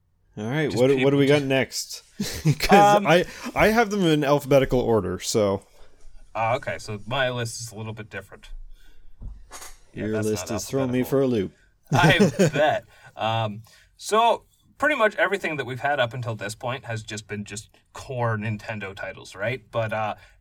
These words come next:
Speaker 1: now
Speaker 2: Yes.
Speaker 1: we have, uh, a good, strong third-party entry. Uh, a game that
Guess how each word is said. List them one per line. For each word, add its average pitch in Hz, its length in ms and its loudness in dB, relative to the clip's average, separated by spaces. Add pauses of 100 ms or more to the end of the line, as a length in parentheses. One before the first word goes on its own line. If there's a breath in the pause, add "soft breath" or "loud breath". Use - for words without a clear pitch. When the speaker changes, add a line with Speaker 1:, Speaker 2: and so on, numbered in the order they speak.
Speaker 1:
now 147 480 2
Speaker 2:
Yes. 123 160 -6
Speaker 1:
we 135 140 -10
have, 131 440 -2
uh, 135 320 -2
a 117 100 -8
good, 208 440 -4
strong 160 580 -2
third-party 156 960 -2
entry. 95 580 -16 (320 soft breath)
Uh, 104 360 -4
a 131 80 -6
game 254 400 -4
that 185 300 -6